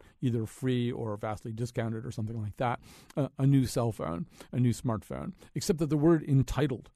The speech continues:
uh, i-, i-, you know, is often, or some version of that is layered in there as, as if to suggest that I'm participating in some system of merit.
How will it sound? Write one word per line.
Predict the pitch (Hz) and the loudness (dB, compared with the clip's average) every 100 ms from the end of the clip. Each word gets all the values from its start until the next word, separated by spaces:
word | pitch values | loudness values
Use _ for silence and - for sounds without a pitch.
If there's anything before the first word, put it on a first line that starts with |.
| - | -2
uh, | 139 | -2
i-, | - 151 - | -2 -8 -6
i-, | 135 | -6
you | 196 120 | 0 0
know, | 113 123 127 | 0 -2 -2
is | 127 117 | -4 -4
often, | 110 113 | -4 -4
or | 127 120 | -4 2
some | 196 185 139 | 6 8 8
version | 131 160 131 123 | 6 8 6 2
of | 110 | 0
that | 104 101 - - - - | -2 -6 -8 -16 -12 -2
is | 127 110 | -2 -2
layered | 127 139 139 127 120 | 0 4 6 4 4
in | 131 127 | 4 4
there | 104 - - - - | 2 -4 -10 -14 -6
as, | 139 120 _ - - 151 | -4 -4 _ -14 -8 -4
as | 185 | -2
if | 190 | -2
to | 151 | -2
suggest | 160 131 165 156 | -2 4 4 4
that | 143 | 0
I'm | 117 127 - _ _ - | -2 -2 -6 _ _ -6
participating | 151 226 185 135 123 120 | -2 0 0 0 -2 -2
in | 120 | -4
some | - 147 131 127 131 | 0 0 2 0 -4
system | - 165 - 139 | -6 -6 -2 -2
of | 113 113 | 0 0
merit. | 147 123 - | 0 0 -4